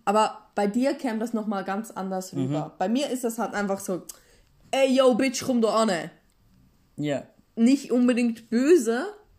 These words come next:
Speaker 1: aber bei dir ist das halt gleich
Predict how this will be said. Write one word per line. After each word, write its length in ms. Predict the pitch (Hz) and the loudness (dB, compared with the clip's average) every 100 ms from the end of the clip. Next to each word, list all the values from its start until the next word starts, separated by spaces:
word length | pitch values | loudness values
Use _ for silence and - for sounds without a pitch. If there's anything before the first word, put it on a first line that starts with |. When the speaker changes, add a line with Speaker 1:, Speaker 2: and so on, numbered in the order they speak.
| _ _ - - _ | _ _ -20 -20 _
Speaker 1:
aber 280 | - 208 220 | -8 -2 0
bei 160 | 202 208 | 0 -2
dir 280 | 208 254 - | 0 -2 -2
ist 200 | 240 226 | -4 -6
das 180 | 226 | -6
halt 220 | 233 202 196 - - - _ _ _ _ | -4 -4 -6 -16 -20 -20 _ _ _ _
gleich 640 | - 208 208 226 - - | -2 0 0 -2 -10 -20